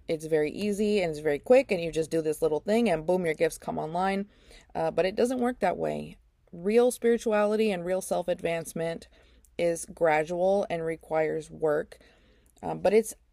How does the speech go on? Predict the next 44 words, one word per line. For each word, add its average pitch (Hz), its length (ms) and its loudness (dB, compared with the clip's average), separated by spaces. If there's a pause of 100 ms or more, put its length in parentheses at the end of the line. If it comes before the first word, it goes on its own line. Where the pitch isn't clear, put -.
(120)
so 269 420 4
beautiful. 208 440 0
The 180 120 -2
amount 190 320 0
of 208 100 0
work 208 160 -2
that 196 80 -4
you 190 180 -4
put 180 200 0
in 180 180 -2
is 160 180 -6
exactly 160 640 0
the 170 120 0
reward 156 400 -2
that 151 100 -8
you 156 120 -10
get 151 220 -4
back. - 400 -12 (1040)
I 220 140 6
always 254 240 2
say 180 140 2
that - 120 -10
the - 80 0
process 160 720 0
is 160 240 2
slow 165 320 2
and 160 100 -2
gradual 156 400 0
because 147 360 -8
that 151 180 2
is 151 160 0
what 151 160 0
is 143 140 -8
best 147 440 -6
for 180 260 -2
us. 185 380 -2 (760)
Um, 170 260 -6
awakening 180 580 0
abruptly 180 840 0 (180)
and 165 100 -4
your 156 100 -2
gifts 175 300 2
coming 170 260 -4
online 160 540 -2